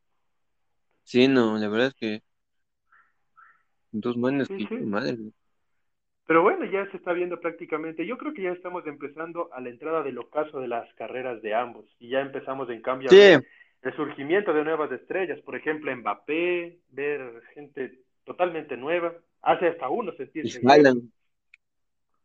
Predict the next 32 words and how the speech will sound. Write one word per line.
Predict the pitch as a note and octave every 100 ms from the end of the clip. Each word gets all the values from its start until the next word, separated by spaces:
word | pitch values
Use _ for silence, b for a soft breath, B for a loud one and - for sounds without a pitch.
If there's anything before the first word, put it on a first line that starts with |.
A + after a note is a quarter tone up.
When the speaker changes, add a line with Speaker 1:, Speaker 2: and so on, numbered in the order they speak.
| _ _ _ -
Speaker 2:
viejo. | C3 C3 E3+
Ujú. | D#3 A#2
Speaker 1:
Mbappé | A2 G#2+ -
y | C#3 C#3
Haaland. | B2 B2 G#2 _ _ -
Yo | D#3+ A#3
creo | E3+
que | D#3
esos | F3 C3
dos | B2 C#3
van | C3+ A#2+
a | A2
ser | A#2+ A2
los | G#2+
nuevos. | A2 G#2 G2+ - _ _ _ _ _ _ _ _ _ -
Speaker 2:
Sí, | C3 A#2+ A2 _ -
sí, | C3+ C3
todo | D3
apunta | C3+ C3+ C3 B2
que | -
sí. | -
Speaker 1:
Las | B2
nuevas | C#3 C3+
Speaker 2:
Por | B2
ejemplo, | C#3+
viste | B2+ -
Speaker 1:
élites. | -
Speaker 2:
que | -
Haaland | G3 G3+
ha | E3
sido | D#3+ F#3+ G3 - _
el, | D#3 D3+ C#3 A#2+